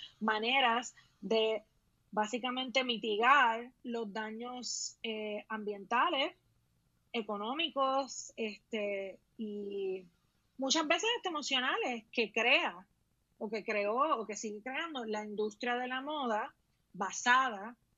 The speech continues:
en unos modelos de manufactura o en unos modelos de negocio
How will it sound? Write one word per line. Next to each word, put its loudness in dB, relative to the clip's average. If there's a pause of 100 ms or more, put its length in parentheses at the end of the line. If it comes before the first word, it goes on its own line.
(200)
en -8
unos -8
modelos -2
de -4
manufactura -4 (320)
o 0
en -4
unos -8
modelos -2
de -6
negocio 0